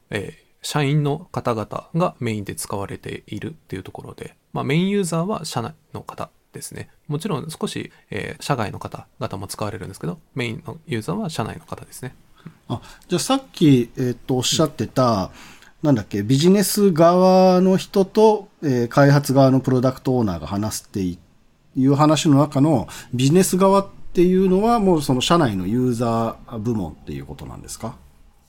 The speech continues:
Speaker 1: そうですね。社内のもう実際に使っているユーザーの方がメインっていうことにはなってます。
Speaker 2: うん。
Speaker 1: まあ、ただ、まあ、事業が、えー、移り変わっていくと、どうしてもちょっと実際に触ってるところから離れるってことは多少はありますけれど、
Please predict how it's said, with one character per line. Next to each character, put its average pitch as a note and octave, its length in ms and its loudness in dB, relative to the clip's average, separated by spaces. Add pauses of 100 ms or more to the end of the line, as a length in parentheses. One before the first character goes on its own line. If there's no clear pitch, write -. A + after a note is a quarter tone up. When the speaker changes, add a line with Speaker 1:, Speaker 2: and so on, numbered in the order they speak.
(960)
Speaker 1:
そ C4 260 -2
う D3 40 -4
で - 60 -6
す - 140 -12
ね。 G2 280 -12
社 - 160 -4
内 D3 180 0
の G#2+ 340 -6
も A#2+ 140 -4
う G#2+ 60 -8
実 A#2 140 -4
際 D#3+ 280 -2
に D3+ 120 0
使 - 180 -10
っ C#3+ 60 -4
て - 180 -8
い C3 60 -4
る B2 100 -6
ユ B2+ 160 -4
ー - 20 -2
ザ B2+ 220 -8
ー - 20 -6
の B2 100 -8
方 A#2+ 340 -8
が B2 400 -4
メ A2+ 160 -6
イ G#2 100 -8
ン - 20 -12
っ - 40 -14 (240)
て - 80 -14
い - 80 -12
う - 60 -16
こ - 100 -16
と - 80 -14
に G2 100 -12
は - 80 -14
な - 100 -16
っ - 20 -16
て - 220 -16
ま - 140 -14
す。 - 320 -16 (120)
Speaker 2:
う C3+ 40 0
ん。 A2 120 -4
Speaker 1:
ま D#3+ 120 -2
あ、 C3 40 -4
た D#3+ 140 -2
だ、 A#2 280 -2
ま D3 120 -4
あ、 A2+ 60 -6
事 E3 140 -2
業 D#3 180 0
が、 G#2 240 -6 (100)
え - 340 -10
ー、 - 60 -6
移 B2 140 -4
り B2+ 120 -4
変 B2+ 80 0
わ A#2+ 80 -2
っ - 20 -10
て - 120 -10
い G2 60 -8
く - 80 -20
と、 G2+ 100 -10
ど D#3+ 100 -2
う F3 40 0
し D#3+ 40 -8
て - 60 -4
も A#2+ 80 -4
ち - 80 -10
ょ - 20 -6
っ - 40 -12
と - 120 -12
実 - 220 -6
際 E3+ 100 0
に D#3 60 2
触 D#3 220 2
っ D#3 40 -20
て D#3+ 120 -4
る C#3+ 80 -6
と D3 80 -10
こ D3+ 80 -4
ろ B2 80 -6
か - 80 -8
ら F2+ 60 -10
離 C3+ 240 -2
れ C#3 100 -2
る A#2 60 -10
っ - 40 -10
て - 100 -14
こ - 100 -12
と A2 80 -6
は G#2+ 80 -4
多 G2+ 100 -8
少 G2 180 -8
は F2+ 260 -6
あ - 80 -20
り - 80 -12
ま - 120 -14
す - 100 -20
け D#3 80 -12
れ - 80 -14
ど、 - 180 -16